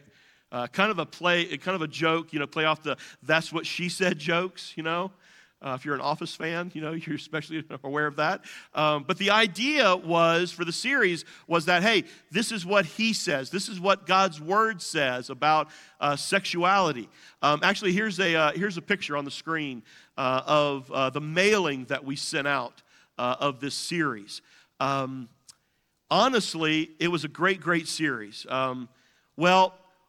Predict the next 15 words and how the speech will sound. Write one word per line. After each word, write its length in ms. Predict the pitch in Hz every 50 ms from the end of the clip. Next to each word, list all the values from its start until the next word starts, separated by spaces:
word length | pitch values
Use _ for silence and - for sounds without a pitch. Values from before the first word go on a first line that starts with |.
| _ _
one 380 | - 131 151 190 220 269 294 302
particular 640 | - 254 190 - - 262 247 - 247 226 214 202
Sunday 760 | 190 - - - 214 214 220 208 180 156 139 139 139 143 147
before 580 | 139 - _ 160 151 151 - 196 196 202 196 185
church, 480 | 190 - - - 202 180 160 - - 135 127
during 280 | 165 190 196 190 185
the 60 | 170
begin-, 320 | 147 156 151 131 165 190 -
at 140 | 165 156 127
the 60 | 151
very 240 | 135 175 208 214 180
beginning 360 | 175 175 151 185 185 180 170
of 60 | 156
the 80 | 143 147
series, 540 | - - 180 175 165 147 135 131 123 -